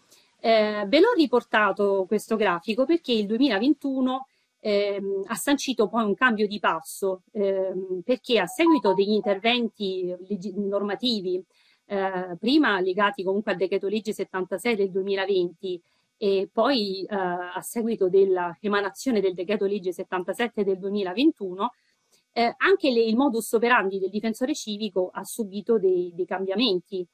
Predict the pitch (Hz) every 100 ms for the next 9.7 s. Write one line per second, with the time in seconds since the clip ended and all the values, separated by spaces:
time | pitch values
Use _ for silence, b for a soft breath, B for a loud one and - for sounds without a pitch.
0 | _ _ _ _ - 208 202 190 185 190
1 | 269 262 285 - 381 247 214 254 - 202
2 | - - 214 190 208 - 254 233 226 196
3 | 196 220 226 190 180 254 262 208 180 247
4 | 202 180 _ _ - 202 185 254 247 254
5 | 240 254 247 - 208 180 _ _ - 196
6 | 185 180 294 269 254 180 185 185 - 226
7 | 240 311 - - 185 196 254 _ _ _
8 | _ - 349 262 240 240 - 254 220 202
9 | 190 196 190 175 - 180